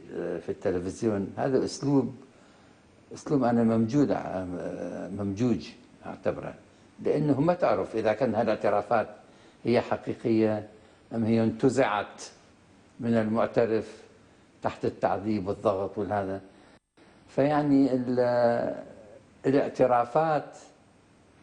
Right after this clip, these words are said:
قيمتها أقل بكثير من الأدلة والبراهين، ولهذا أنا عندي نوع من الشك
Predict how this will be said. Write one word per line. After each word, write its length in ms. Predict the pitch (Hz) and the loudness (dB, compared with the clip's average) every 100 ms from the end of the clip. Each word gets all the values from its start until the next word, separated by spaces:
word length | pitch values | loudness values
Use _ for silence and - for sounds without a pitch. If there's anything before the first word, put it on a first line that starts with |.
| _ | _
قيمتها 480 | - 127 139 - - | 0 2 2 0 -2
أقل 240 | 113 160 143 | 0 0 0
بكثير 760 | 127 120 113 - 151 143 143 - - | -2 0 -2 0 2 2 2 -4 -8
من 200 | 123 127 | 0 2
الأدلة 720 | 120 104 104 117 113 107 82 - - - - - _ _ - - _ - - 90 | 4 2 0 0 2 2 0 -4 -16 -20 -20 -20 _ _ -20 -20 _ -20 -20 -8
والبراهين، 760 | 107 92 92 90 - 90 73 - - - - _ - - - - - | -4 0 2 0 -2 -8 -10 -14 -20 -20 -20 _ -20 -20 -20 -20 -6
ولهذا 460 | 113 117 156 139 123 | -2 2 2 2 2
أنا 140 | 123 | 0
عندي 260 | 135 131 123 | 0 2 4
نوع 180 | 135 | 2
من 160 | 123 113 | 2 0
الشك 380 | 110 - 113 | -2 0 0